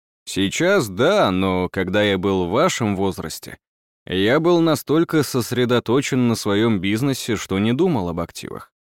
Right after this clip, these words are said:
Я осознал их силу только после твоего рождения, сын. Я всегда переживал из-за того, что цены на жилье растут быстрее, чем мы зарабатываем деньги, и боялся, что никогда не смогу купить собственное,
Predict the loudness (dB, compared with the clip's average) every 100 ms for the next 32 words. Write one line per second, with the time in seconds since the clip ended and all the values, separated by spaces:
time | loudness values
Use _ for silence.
0 | _ _ _ -2 2 4 2 2 -2 0
1 | 0 2 0 -2 0 2 4 2 0 0
2 | 0 0 -2 0 -4 0 -2 0 0 2
3 | 2 2 0 0 2 0 -4 -12 -16 _
4 | _ _ _ _ _ _ _ _ -8 0
5 | 2 2 0 0 2 2 2 2 2 2
6 | 4 2 2 0 0 2 2 2 -2 0
7 | 0 2 2 2 0 2 2 2 0 -2
8 | 0 0 -2 -2 2 2 2 0 2 2
9 | 2 2 2 2 0 0 0 2 2 0
10 | -2 -8 _ _ _ -2 2 4 4 4
11 | 4 2 0 -2 0 2 2 0 0 2
12 | 2 0 0 0 0 0 -2 -4 0 0
13 | -2 -4 -2 0 0 -4